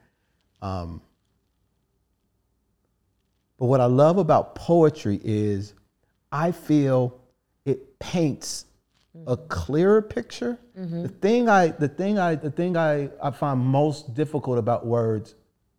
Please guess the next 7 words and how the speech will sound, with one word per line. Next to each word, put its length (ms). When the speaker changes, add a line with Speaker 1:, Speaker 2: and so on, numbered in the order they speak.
Speaker 1:
in 160
and 180
of 220
themselves 1040
is 540
the, 560
um, 560